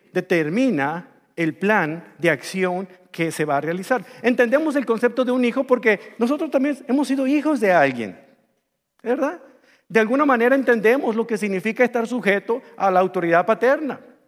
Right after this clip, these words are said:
Ahora, aprendemos mucho acerca del Hijo de Dios porque hemos oído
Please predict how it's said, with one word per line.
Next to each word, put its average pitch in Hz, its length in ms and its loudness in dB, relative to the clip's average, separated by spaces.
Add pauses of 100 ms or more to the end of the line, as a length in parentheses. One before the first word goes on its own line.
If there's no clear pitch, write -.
(680)
Ahora, 139 460 0
aprendemos 156 500 0
mucho 233 300 -2
acerca 180 400 0
del 147 220 -2
Hijo 175 200 -2
de 147 120 -2
Dios 254 340 2
porque 175 680 0
hemos 208 300 2
oído 190 380 2